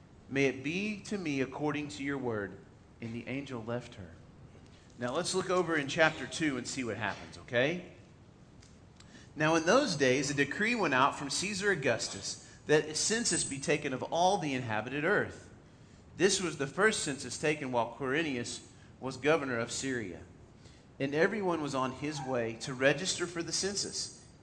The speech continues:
each to his own city. So they had to go from, from where they were living to a different place. It was kind of a long, long way.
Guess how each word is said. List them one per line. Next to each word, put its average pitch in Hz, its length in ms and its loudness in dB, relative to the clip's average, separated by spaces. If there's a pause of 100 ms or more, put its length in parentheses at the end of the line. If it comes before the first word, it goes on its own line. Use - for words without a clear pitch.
each - 380 -6
to 147 100 -8
his 123 160 -6
own 117 220 -6
city. 101 340 -8 (540)
So 123 120 -8
they 139 120 -4
had 165 180 -4
to 156 60 -4
go 170 260 -4
from, 123 260 -6 (340)
from 147 180 -4
where 156 180 4
they 180 140 4
were 151 160 2
living 175 340 -2
to 151 180 -2
a 135 40 0
different 160 400 -2
place. 160 360 0
It 135 60 -6
was 135 120 -10
kind 156 180 -2
of 143 100 -2
a 131 40 -2
long, 135 540 -2
long 131 260 -2
way. 110 340 0